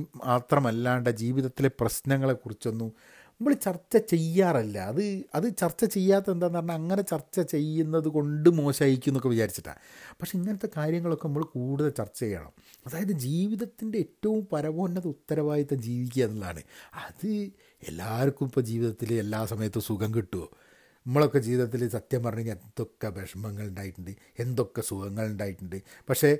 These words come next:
നമ്മളെ വിഷമങ്ങൾ ഉണ്ടായിട്ട് നമ്മളെ വിഷമങ്ങളാണോ ഏറ്റവും വലുത് നോക്കി അപ്പുറത്തും ഇപ്പുറത്തും നോക്കിക്കഴിഞ്ഞാൽ പറയും, "അയ്യ, നമ്മളെ വിഷമമല്ല കേട്ടോ വലുത്, അതിനെക്കാട്ടും വലിയ വിഷമം ഉണ്ടായിട്ട് ചിരിച്ചിട്ട് ജീവിതം മുന്നോട്ട് നീങ്ങുന്ന കുറേ ആൾക്കാരുണ്ടെന്നുള്ളത്." അപ്പം നമുക്കൊക്കെ അന്യോന്യം സഹായിക്കാൻ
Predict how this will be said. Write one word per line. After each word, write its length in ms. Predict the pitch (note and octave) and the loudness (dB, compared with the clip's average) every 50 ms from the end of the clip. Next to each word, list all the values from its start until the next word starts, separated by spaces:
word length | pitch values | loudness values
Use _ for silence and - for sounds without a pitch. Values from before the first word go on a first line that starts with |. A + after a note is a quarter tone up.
| - - - | 2 -6 -20
നമ്മളെ 300 | _ _ A#2+ B2+ C#3 D3 | _ _ 0 4 6 6
വിഷമങ്ങൾ 360 | C#3+ B2 - C#3 C#3+ D3+ D#3 | 6 4 2 0 0 2 2
ഉണ്ടായിട്ട് 240 | D3 C#3+ C#3 D3 D3 | 2 2 2 2 0
നമ്മളെ 240 | C3+ A#2+ B2+ C#3 D3 | 0 2 4 4 4
വിഷമങ്ങളാണോ 540 | C#3+ B2+ C3 D3 D3 D3+ D3+ D3 D3 D3 D3 | 4 2 0 0 0 2 2 2 2 2 2
ഏറ്റവും 340 | D3 C3+ C3+ - - D3+ C#3+ | 0 0 0 0 0 2 4
വലുത് 240 | C#3+ C3+ C3+ C3+ C#3+ C#3 | 4 2 2 2 0 0
നോക്കി 200 | C#3 C3 - C#3+ | 0 2 2 2
അപ്പുറത്തും 320 | C3 B2+ - C#3 B2+ D3 C#3 | 2 2 0 -2 -2 -2 -2
ഇപ്പുറത്തും 300 | C3 C#3 B2+ - C#3+ C#3 | -2 -4 -6 -4 -4 0
നോക്കിക്കഴിഞ്ഞാൽ 400 | C3+ C3+ C3 C#3+ C3+ C3+ C#3 C3 | 0 0 2 2 0 0 0 -2
പറയും, 260 | B2+ B2+ B2+ C3 B2+ B2 | 0 0 0 -2 -2 -2
"അയ്യ, 320 | A#2+ A#2+ A2+ G#2+ B2+ A2+ | -4 -4 -4 -4 -4 -4
നമ്മളെ 240 | F#2 F#2+ A2 C3+ E3 | -4 -2 0 0 2
വിഷമമല്ല 460 | C#3+ A#2+ - C3+ C3+ B2+ G#2 G2+ A2+ | 2 0 -2 -4 -6 -4 -4 -4 -4
കേട്ടോ 180 | A#2 A2 - G2+ | -6 -6 -6 -8
വലുത്, 240 | F#2+ F#2+ F#2+ F2+ G#2+ | -8 -8 -8 -8 -8
അതിനെക്കാട്ടും 500 | G2+ F#2+ G2 A#2 A#2+ - C#3+ C#3+ D#3+ F3+ | -8 -6 -8 -8 -4 -4 -4 -4 -2 -4
വലിയ 200 | C3+ B2 A#2+ A#2+ | -6 -6 -6 -6
വിഷമം 280 | A#2 A2 - - A2+ A#2 | -8 -8 -8 -8 -8 -8
ഉണ്ടായിട്ട് 360 | A2 G#2+ G#2+ G#2 F#2+ - A2 - - - - _ - | -6 -6 -6 -6 -6 -10 -12 -12 -16 -20 -20 _ -6
ചിരിച്ചിട്ട് 540 | - B2+ B2 A#2 G#2+ - - C3+ B2+ A#2+ B2 | -2 -2 0 0 -2 -2 -4 -4 -2 -2 -4
ജീവിതം 400 | G#2 G#2+ A2 A2 A2+ A2 A#2+ A2+ | -4 -4 -2 -2 0 0 -2 -2
മുന്നോട്ട് 360 | A2 G#2 G2+ G#2+ G#2 - G2 | -4 -4 -4 -6 -6 -6 -8
നീങ്ങുന്ന 280 | G#2 G2+ G2+ G#2+ G#2 G#2+ | -8 -8 -6 -6 -8 -8
കുറേ 200 | - G2+ F#2+ G2 | -8 -8 -8 -8
ആൾക്കാരുണ്ടെന്നുള്ളത്." 760 | G2+ G2 - - F2+ F2 F2 E2+ F2 E2 E2+ E2 E2 E2 - _ _ _ _ _ _ _ _ _ _ _ _ | -8 -8 -8 -10 -10 -12 -12 -14 -16 -16 -16 -18 -18 -20 -20 _ _ _ _ _ _ _ _ _ _ _ _
അപ്പം 180 | _ - G3+ F#3 | _ 0 2 2
നമുക്കൊക്കെ 680 | F#3+ A#3+ A#3+ - B3+ A3 - - _ - - C4 G#3+ F#3+ F#3 F#3 F3+ D#3 - - - | 4 2 2 2 0 0 0 -6 _ 0 6 8 8 8 8 4 0 -6 -8 -6 -6
അന്യോന്യം 600 | C#3 C#3 D3+ D#3+ E3+ F3 F#3 F#3 F#3+ F3 F#3+ F#3 | -4 -4 -2 -2 0 2 2 2 2 0 0 -2
സഹായിക്കാൻ 680 | D#3 - - - - - C#3 C#3 D3 D#3 D3 D#3+ D3+ | -2 -2 -4 -4 -4 -2 -2 0 0 0 0 0 -2